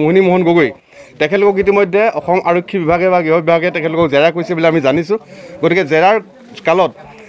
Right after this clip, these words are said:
তেখেতলোকৰ পটকল মাজতো আমাক জনাব লাগে, ৰাইজক জনাব লাগে, এই দুভগীয়া পৰিয়ালটোক জনাব লাগে যে ৰিতুল শইকীয়া তেখেতলোকৰ দুজনৰ পৰা কেনেকে ধৰণে অকলীয়াকৈ আঁতৰি গুচি গ'ল।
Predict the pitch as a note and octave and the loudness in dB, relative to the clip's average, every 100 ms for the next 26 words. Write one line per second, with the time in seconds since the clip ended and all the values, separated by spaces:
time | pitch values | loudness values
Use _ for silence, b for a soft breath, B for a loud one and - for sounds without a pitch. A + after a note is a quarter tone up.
0 | - D3 D3+ F#3+ G3 G3 F#3 - G3+ G3+ | -8 -4 0 0 0 0 -4 -2 0 2
1 | F3+ E3+ F#3 G#3+ G3 F#3 E3 F3+ F#3 F#3+ | 0 -2 0 0 0 0 0 0 0 -2
2 | F#3+ F#3+ E3 E3+ F3+ E3 F3 F#3+ F#3 G#3 | -2 0 0 0 -2 0 0 0 -2 -4
3 | G#3 B B F3+ F#3 F3 F3+ F#3+ F#3 F#3 | -8 B B -2 0 0 0 0 0 0
4 | F3 D#3+ F3 F#3+ G3 A#3 G3+ B D3+ D#3 | 0 0 0 0 -2 -4 -10 B -4 -2
5 | D#3 G#3 G3+ G#3+ A3 F3+ F3+ G3+ G3+ G#3 | 0 0 0 0 -2 -2 -6 -4 0 0
6 | D#3+ D3+ F#3+ G3+ F#3 G#3 G3 G3 G3 G3 | -2 -2 0 0 0 -2 0 0 0 0
7 | G3 F#3+ - - F#3+ F#3 F3 D#3 D#3 C#3+ | 0 0 -2 -2 0 2 2 2 0 0
8 | C3 G#2+ | -2 -2